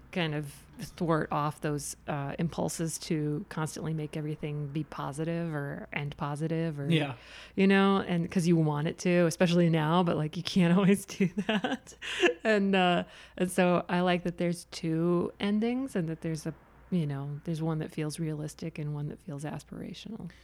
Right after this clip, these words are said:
Speaker 2: Yeah, I think that makes sense. I think that, uh, I think that more than maybe anyone else's story too, Shiva's feels like one that someone started telling you in, like, nineteen ninety-six, nineteen ninety-seven, and finished telling you in, like, twenty nineteen.
Speaker 1: Yeah,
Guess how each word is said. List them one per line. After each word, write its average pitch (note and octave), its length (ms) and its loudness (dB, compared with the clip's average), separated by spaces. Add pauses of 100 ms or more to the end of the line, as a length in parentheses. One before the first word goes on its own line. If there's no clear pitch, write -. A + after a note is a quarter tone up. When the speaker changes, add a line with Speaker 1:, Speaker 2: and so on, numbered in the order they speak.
(680)
Speaker 2:
Yeah, F#3+ 280 4 (100)
I B3 80 -2
think D4+ 220 0
that D#3 140 4
makes C#3 260 -2
sense. C3+ 480 -4
I F3 60 -2
think C4 380 0
that, A3+ 140 0
uh, E3+ 440 4 (1300)
I F3 60 6
think D#4+ 280 2
that C#4 100 6
more G3 240 8
than G3 160 4
maybe F3+ 340 4
anyone E3 300 4
else's D3+ 400 -2
story D3 420 -2
too, C#3 600 0
Shiva's C#3 580 -2
feels D3 240 0
like D#3 200 0
one D#3+ 280 2
that D#3 200 0 (180)
someone D#3+ 320 2
started D3 440 0
telling D3+ 320 0
you D3+ 160 2
in, D3+ 100 0
like, C#3+ 180 -4
nineteen D3 360 -2
ninety-six, D3+ 720 -2
nineteen D3+ 240 0
ninety-seven, D3 580 0
and C3+ 100 -2
finished C#3 420 -2
telling C#3+ 280 0
you C#3+ 180 0
in, C#3+ 120 2
like, C#3 160 -2
twenty C#3+ 240 0
nineteen. D3+ 480 0
Speaker 1:
Yeah, F#3 500 2